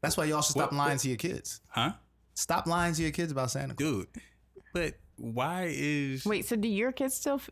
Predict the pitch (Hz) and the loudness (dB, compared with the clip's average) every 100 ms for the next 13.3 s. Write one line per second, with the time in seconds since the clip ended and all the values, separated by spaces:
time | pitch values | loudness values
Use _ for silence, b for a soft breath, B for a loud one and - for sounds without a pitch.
0 | - 240 247 240 247 247 254 294 285 113 | -4 0 0 0 0 0 0 0 0 -2
1 | 110 _ _ b b b b 156 160 202 | -6 _ _ b b b b 0 2 2
2 | 247 226 202 180 185 202 175 196 - 190 | 2 0 2 2 2 2 2 2 2 0
3 | 196 196 233 214 202 - - 196 180 233 | 2 2 2 2 0 -6 -4 -2 0 0
4 | 247 - 185 240 269 214 196 202 196 202 | 0 -2 -2 2 2 2 2 2 2 4
5 | 277 269 269 247 208 196 185 151 147 135 | 4 4 4 2 2 2 0 0 0 0
6 | 123 131 117 120 113 113 117 113 - 120 | -2 -2 -2 -2 -2 -2 0 0 0 -2
7 | 104 64 - - _ _ - 151 92 92 | -2 -4 -8 -10 _ _ -4 -2 -2 -6
8 | _ _ _ _ _ _ _ _ - - | _ _ _ _ _ _ _ _ -8 0
9 | 240 285 320 101 98 - _ - - - | 2 2 2 0 -4 -8 _ -10 -10 -4
10 | 98 95 113 254 - _ _ _ _ - | -2 0 0 -2 -8 _ _ _ _ 0
11 | 247 226 220 - - 403 202 196 415 403 | 2 4 2 4 2 4 2 2 2 2
12 | 339 113 202 202 208 208 202 202 214 220 | 2 2 0 0 0 0 0 0 0 2
13 | 233 247 | 2 0